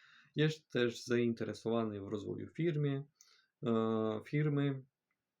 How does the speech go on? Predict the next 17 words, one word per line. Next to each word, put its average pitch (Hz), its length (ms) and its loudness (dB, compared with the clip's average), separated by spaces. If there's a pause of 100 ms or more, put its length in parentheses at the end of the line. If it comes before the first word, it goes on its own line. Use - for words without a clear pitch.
(460)
Mm, 104 880 -6 (760)
umiesz 160 320 4
zarządzać 120 580 2
swoim 120 360 0
czasem, 117 560 -2 (600)
umiesz 147 260 4
zarządzać 117 680 -2
czasem 131 400 0
firmy, 120 400 0 (360)
możesz 143 260 6
postawić 127 460 2
priorytety, 120 1200 0
e, 95 260 -6
zadaniowe 110 760 2 (420)
w - 140 -10
pracy. 107 480 -2 (680)
E, 107 500 -2